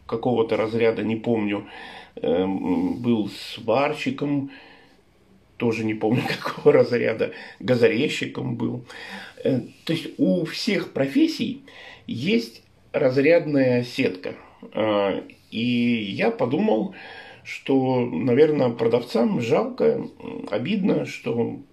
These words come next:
у них нет ничего такого. И поэтому в книге «Большая перемена»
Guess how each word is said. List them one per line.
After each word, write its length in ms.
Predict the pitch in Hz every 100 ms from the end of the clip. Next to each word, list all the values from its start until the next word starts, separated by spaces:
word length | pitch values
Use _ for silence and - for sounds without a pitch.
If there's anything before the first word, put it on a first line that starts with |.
| - -
у 100 | 131
них 260 | 135 -
нет 280 | 135 120 -
ничего 240 | 120 -
такого. 500 | 117 - 339 277 - - - - - - -
И 200 | - 220
поэтому 1000 | 214 - 151 185 165 147 131 127 117 -
в 80 | -
книге 420 | - 156 156 123
«Большая 540 | 117 123 120 139 123 110
перемена» 640 | - 156 262 302 226 -